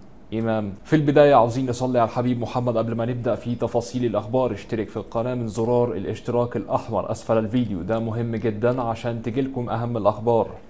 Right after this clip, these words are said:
واضغط على زرار اللايك عشان توصلك فيديوهاتنا أول بأول. عاوزين نوصل ألفين لايك على هذا الفيديو. قبل ما نبدأ في الأخبار، اللي بيحب مصر وطني فعلا يفجر التعليقات بكلمة "تحيا مصر"،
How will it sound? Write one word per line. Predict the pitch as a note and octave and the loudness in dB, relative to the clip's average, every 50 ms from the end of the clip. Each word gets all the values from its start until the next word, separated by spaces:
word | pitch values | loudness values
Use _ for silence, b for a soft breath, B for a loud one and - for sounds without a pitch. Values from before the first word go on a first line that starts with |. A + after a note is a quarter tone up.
| B B B B B B B B B | B B B B B B B B B
واضغط | B2 D3 D#3 A#2+ A2 A#2+ - A#2+ B2 | 6 6 6 6 4 2 2 2 2
على | G#2 A2 A#2 A#2+ A#2+ A#2 | 2 2 4 4 4 2
زرار | G#2 A#2+ A#2+ A#2+ B2 A#2+ A#2+ | 2 0 2 2 2 2 2
اللايك | A#2 A2+ A2+ A#2+ C3 C3+ C3 C3+ | 2 2 2 0 0 0 -2 -2
عشان | C#3 B2 A#2 - B2+ B2 A#2 G#2+ | -2 -2 -2 -2 -4 -4 -4 -2
توصلك | A#2+ A#2 A2 - B2 A#2+ A#2+ A2+ | -2 -4 -2 -2 0 0 0 0
فيديوهاتنا | G#2+ A#2 A2 G#2 A#2 A2+ A#2 A#2+ A#2 - A#2+ G#2 G#2+ | -2 -4 -4 -2 -2 0 0 -2 -2 -2 -2 0 0
أول | A#2 A2 A2 A2 | 0 0 0 -2
بأول. | G#2+ G2+ A2+ F#2+ A#2 B2+ B2 B2 A#2 A2 G#2 F2+ - B B B B B B | 0 2 2 2 2 2 2 0 0 0 0 -4 -8 B B B B B B
عاوزين | - G#2 G#2+ G2+ B2 A#2+ A#2 | 0 0 0 0 -4 -4 -2
نوصل | B2 A#2+ A#2+ A#2 - A#2+ G#2+ F2+ | -2 -2 -4 -2 -2 -2 0 0
ألفين | G#2+ A2 - - A#2+ A#2+ A#2 A2+ | -2 -2 -2 -2 -2 -2 2 2
لايك | A#2 A#2+ B2+ C3+ C3 - A2 - A#2 | 2 2 2 0 -4 -6 -8 -2 0
على | A#2+ A#2+ A#2+ A#2 A#2 A#2 - - - | 0 2 2 0 -2 -2 -6 -14 -14
هذا | - A#2+ A#2+ A#2+ A2+ G2+ A2+ | -4 0 2 2 2 2 0
الفيديو. | G#2+ G2+ G2 G2 A2+ G#2 G#2 G2+ F#2+ F#2+ - B B B B B B | -2 -2 -2 -4 -4 -4 -4 -6 -8 -8 -12 B B B B B B
قبل | A2+ A2+ A#2+ A2 | 0 2 2 2
ما | A2+ A#2 | 2 2
نبدأ | B2 A#2 A#2+ A2 | 2 4 4 2
في | - - | 2 4
الأخبار، | A2 G#2 - - A#2+ B2 A#2+ | 2 2 2 2 0 0 2
اللي | A#2+ A2+ G#2+ | 2 0 0
بيحب | A2 A2+ A2 - B2+ B2 A2+ | 0 -2 -2 -2 -4 -2 -2
مصر | A2+ A#2 B2 A#2+ - A#2+ A2+ | 0 0 -2 -2 -2 -2 0
وطني | G#2 G#2 A2+ A2+ - A#2+ A#2 A2+ | 0 0 0 0 -2 -2 -4 -2
فعلا | A2 - B2 B2 B2 A#2+ A#2+ | 0 2 2 2 2 0 -2
يفجر | A2 G2 A#2+ A#2+ A2+ B2 A#2+ | -2 -2 -2 -2 0 2 0
التعليقات | A2+ G#2 - - A2 A2 A2+ G#2+ G#2 A2+ A#2+ A#2 | 0 0 0 2 0 2 2 2 0 0 0 0
بكلمة | A2 A2+ - B2 A#2+ A#2+ A2+ | -2 -4 -4 -2 -2 -2 -4
"تحيا | - - A#2+ - B2 A#2+ A2+ | 0 -2 -2 0 2 0 0
مصر"، | G#2+ A2 A#2 B2 - - D#3 D3+ | 2 2 -2 -2 -2 -4 -6 -6